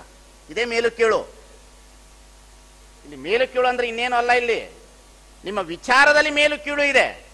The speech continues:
ಏನು ಬಸವಣ್ಣನವರ ಕಾಲದಲ್ಲಿ ಇದಿತ್ತು, ಬುದ್ಧನ ಕಾಲದಲ್ಲಿ ಇತ್ತು, ಇವತ್ತು ಇಲ್ಲ ಅಂತಲ್ಲ, ಈ ಗಳಿಗೆಗೂ ಇದೆ. ಇಲ್ಲಿ ಬಸವಣ್ಣನವರು ನಮ್ಮ ಹಕ್ಕು ನಮ್ಮ ಬದುಕು ಅನ್ನೋದಕ್ಕಂತ ವಿಚಾರವನ್ನ ಇಟ್ಟಿದಾರಲ್ಲ ಸಾಹೇಬ್ರು. ಏನು ಮಾಡ್ಲಿಲ್ಲ.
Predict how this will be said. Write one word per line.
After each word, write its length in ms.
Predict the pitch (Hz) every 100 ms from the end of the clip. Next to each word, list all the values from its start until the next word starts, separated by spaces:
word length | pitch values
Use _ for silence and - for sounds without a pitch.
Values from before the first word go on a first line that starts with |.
| - - - - - - - - -
ಏನು 260 | 285 370 359
ಬಸವಣ್ಣನವರ 760 | 254 - 320 339 339 330 320
ಕಾಲದಲ್ಲಿ 480 | 320 302 311 311 302
ಇದಿತ್ತು, 340 | 285 302 -
ಬುದ್ಧನ 340 | 302 285 302 311
ಕಾಲದಲ್ಲಿ 460 | 302 294 302 294 294
ಇತ್ತು, 160 | 302
ಇವತ್ತು 320 | 285 285 294 269
ಇಲ್ಲ 180 | 277
ಅಂತಲ್ಲ, 320 | 302 294 285 254
ಈ 220 | 233 285
ಗಳಿಗೆಗೂ 580 | 226 233 285 320 330 349
ಇದೆ. 420 | 330 240 101 - -
ಇಲ್ಲಿ 140 | 214
ಬಸವಣ್ಣನವರು 800 | 180 170 254 302 311 311 247 175
ನಮ್ಮ 200 | 247 277
ಹಕ್ಕು 380 | 262 285 339 339
ನಮ್ಮ 180 | 320 302
ಬದುಕು 340 | 285 285 294
ಅನ್ನೋದಕ್ಕಂತ 480 | 285 277 - 254 247 240 180 - - -
ವಿಚಾರವನ್ನ 460 | 175 262 277 269
ಇಟ್ಟಿದಾರಲ್ಲ 520 | 233 - 254 254 226
ಸಾಹೇಬ್ರು. 520 | 185 190 202 220 175 113 135 240 285 294 - - - - - 156
ಏನು 280 | 247 370
ಮಾಡ್ಲಿಲ್ಲ. 680 | 359 330 330 330 226 123 95